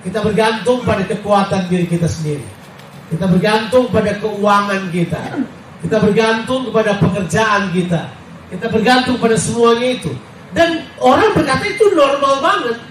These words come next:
Tapi sekarang kita tidak bisa bergantung pada hal itu sekarang ini. Orang kehilangan pekerjaan in a second now. Orang kehilangan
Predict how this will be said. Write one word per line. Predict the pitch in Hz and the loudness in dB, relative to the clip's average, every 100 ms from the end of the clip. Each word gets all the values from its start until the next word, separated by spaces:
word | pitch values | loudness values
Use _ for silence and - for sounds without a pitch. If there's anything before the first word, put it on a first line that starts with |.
| - - - - | -20 -20 -20 -18
Tapi | - 554 - | -6 -4 -2
sekarang | - - 480 311 220 220 - - - | -4 -2 -2 -2 -4 -8 -14 -20 -10
kita | 311 - | -6 -6
tidak | 403 370 | -4 -4
bisa | 349 | -2
bergantung | 320 349 370 - 330 | 0 0 0 0 0
pada | 359 349 | 2 2
hal | 311 | 2
itu | 440 440 262 | 2 2 0
sekarang | 196 165 147 | 2 2 0
ini. | 139 - - - - - | -6 -12 -18 -20 -18 -2
Orang | 202 262 277 | 2 2 2
kehilangan | 262 262 254 | 0 0 2
pekerjaan | 254 262 214 294 320 233 | 2 2 2 4 4 2
in | 220 | 0
a | 220 | 0
second | 240 - 180 - | 0 -2 -6 -4
now. | 202 190 254 - - - - | -2 0 -2 -6 -18 -20 -6
Orang | 214 254 269 | -2 0 0
kehilangan | 269 233 277 269 | 0 0 2 2